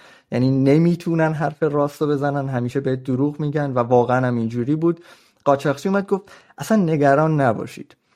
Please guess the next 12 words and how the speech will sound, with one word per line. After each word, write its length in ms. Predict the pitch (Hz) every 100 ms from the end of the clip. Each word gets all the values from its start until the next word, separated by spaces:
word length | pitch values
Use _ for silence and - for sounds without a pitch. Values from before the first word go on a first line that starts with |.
| _ _
راهی 360 | - 151 233 196
که 180 | - 139
رد 240 | 127 127 131
می‌کنید 260 | 131 175
ما 120 | 202
با 280 | 208 - 143
ماشین 440 | 147 143 143 170 139
میبریمتون 680 | 147 147 127 127 120 117 117
سر 340 | - 139 131
مرز، 520 | 117 120 147 180 202 - _ _ _ 135 139
بیست 380 | 165 226 -
دقیقه 720 | - 143 135 127 151 180 220